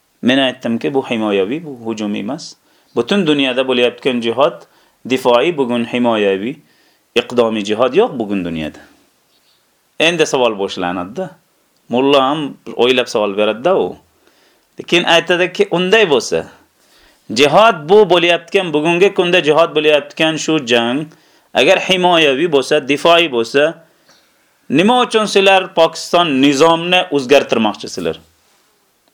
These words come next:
Nima uchun shuni talab qilyapsizlar, dedi. Pokiston Constitution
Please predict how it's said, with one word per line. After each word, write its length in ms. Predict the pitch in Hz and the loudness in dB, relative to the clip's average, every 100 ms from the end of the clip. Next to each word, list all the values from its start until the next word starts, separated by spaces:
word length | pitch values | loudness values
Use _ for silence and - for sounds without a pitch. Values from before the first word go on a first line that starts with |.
| _ 139 | _ 0
Nima 220 | 170 196 | 2 2
uchun 140 | 180 | 0
shuni 260 | 175 175 170 - | -2 -2 -2 2
talab 260 | 175 185 185 | 4 4 2
qilyapsizlar, 500 | 151 123 - 107 90 90 | 2 2 -2 -4 -4 -4
dedi. 200 | 87 82 - _ _ _ _ - | -12 -14 -20 _ _ _ _ 0
Pokiston 500 | 139 - 208 208 202 | 0 0 2 2 2
Constitution 1120 | 185 175 - - 170 170 247 - 220 208 214 | -2 -2 -2 -2 0 2 0 2 0 0 -6